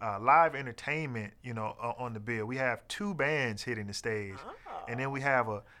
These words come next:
Speaker 1: you know, for our V I P guests, we have a nice, uh, acoustic, um, acoustic selection,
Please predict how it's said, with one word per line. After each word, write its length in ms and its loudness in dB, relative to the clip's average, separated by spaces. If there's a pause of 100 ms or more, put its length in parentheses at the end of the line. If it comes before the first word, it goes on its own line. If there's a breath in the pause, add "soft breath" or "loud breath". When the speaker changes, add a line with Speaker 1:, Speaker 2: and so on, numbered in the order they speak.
Speaker 1:
you 80 -4
know, 120 2
for 200 4
our 120 4
V 220 -2
I 120 4
P 260 -4
guests, 280 -2
we 80 -4
have 220 4
a 40 -4
nice, 480 0
uh, 320 -2 (100)
acoustic, 720 -4 (380 loud breath)
um, 480 0 (280)
acoustic 440 -6
selection, 680 -2